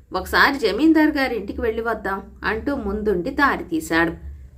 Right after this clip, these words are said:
వాళ్ళు వెళ్ళేసరికి జమీందారు నౌకర్ల చేత తను కొన్న పువ్వులు, పత్రి లాంటివి ఒక ఎత్తైన అరుగు మీద గుట్టలుగా పోయిస్తున్నాడు.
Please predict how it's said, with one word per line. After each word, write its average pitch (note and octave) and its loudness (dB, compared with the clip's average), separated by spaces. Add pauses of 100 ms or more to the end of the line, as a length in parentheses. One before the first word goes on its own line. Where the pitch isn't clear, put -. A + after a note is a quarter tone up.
వాళ్ళు D#4 8
వెళ్ళేసరికి C4 -2
జమీందారు A3 -4
నౌకర్ల A3+ -2
చేత A3 0 (420)
తను C4 2
కొన్న A#3+ 2
పువ్వులు, G#3 0
పత్రి A#3 0
లాంటివి A#3+ 2 (180)
ఒక A#3+ -2
ఎత్తైన A#3 2
అరుగు G3 0
మీద G3+ -2
గుట్టలుగా F3+ 0
పోయిస్తున్నాడు. E3 0